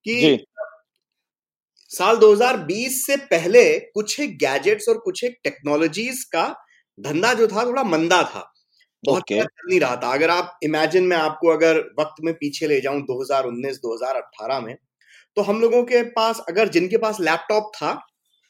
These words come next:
Speaker 1: तो या तो वो ऑफिस से मिला हुआ था जिसे हम रेगुलर इस्तेमाल कर रहे हैं, अपने
Speaker 2: हम्म।
Speaker 1: आप से खुद से लैपटॉप खरीदने की इच्छा नहीं जगती थी, या तो स्मार्टफोन से काम चल जाता था, या आने वाले वक्त में अगर हम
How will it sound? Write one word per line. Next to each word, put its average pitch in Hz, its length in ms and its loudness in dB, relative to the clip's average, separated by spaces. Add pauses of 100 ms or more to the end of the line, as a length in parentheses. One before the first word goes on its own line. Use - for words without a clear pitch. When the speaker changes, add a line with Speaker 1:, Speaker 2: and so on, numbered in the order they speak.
(300)
Speaker 1:
तो 185 60 4
या 165 220 4
तो 240 500 4
वो 202 600 6
ऑफिस 156 320 -2
से 214 60 8
मिला 208 180 4
हुआ 220 280 6
था 214 180 0
जिसे 196 240 0
हम 196 120 0
रेगुलर 185 340 2
इस्तेमाल 185 380 -4
कर 180 160 -2
रहे 180 160 -4
हैं, 220 260 -8 (100)
अपने 262 400 0
Speaker 2:
हम्म। 254 180 -6 (220)
Speaker 1:
आप 240 120 -4
से 269 160 -6
खुद 196 220 0
से 262 160 -6
लैपटॉप 220 600 -4
खरीदने 165 440 -4
की 254 100 -10
इच्छा - 440 -6
नहीं 226 140 0
जगती 117 340 -6
थी, 98 140 -20 (680)
या 135 140 2
तो 190 80 -2
स्मार्टफोन 190 480 2
से 226 100 4
काम 214 200 -2
चल 208 140 4
जाता 180 300 4
था, 180 320 -4 (300)
या 208 440 4 (220)
आने 175 240 4
वाले 214 220 4
वक्त 190 300 0
में 208 120 0
अगर 196 200 0
हम 214 240 -4